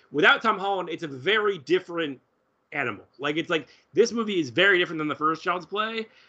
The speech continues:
Um, I would say in many ways for better and for worse. But I do think that, um, as I said, they do play up the stuff that did work. Like,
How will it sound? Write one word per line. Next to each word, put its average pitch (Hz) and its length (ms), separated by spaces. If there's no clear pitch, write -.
Um, 156 500
I 160 100
would 170 80
say 196 180
in 165 80
many 165 180
ways 156 220
for 139 120
better 147 280
and 139 300
for 196 140
worse. 233 380
But 143 200
I 165 140
do 226 240
think 190 400
that, 147 580
um, 139 540
as 170 100
I 151 80
said, 123 240
they 135 120
do 226 240
play 214 420
up 185 140
the 170 100
stuff - 440
that 147 300
did 147 220
work. 123 400
Like, 147 280